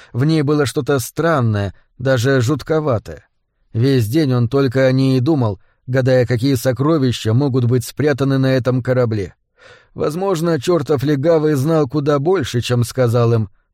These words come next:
Очень может быть. Иначе зачем бы ему засовывать эту ржавую калошу в док? Почему бы не оставить её гнить в гавани?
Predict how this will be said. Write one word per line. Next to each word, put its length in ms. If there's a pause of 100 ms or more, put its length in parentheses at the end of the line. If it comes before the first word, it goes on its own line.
(100)
Очень 400
может 360
быть. 320 (400)
Иначе 460 (400)
зачем 520
бы 100
ему 200
засовывать 680
эту 200
ржавую 540
калошу 480
в 100
док? 340 (460)
Почему 360
бы 140
не 140
оставить 560
её 120
гнить 380
в 80
гавани? 500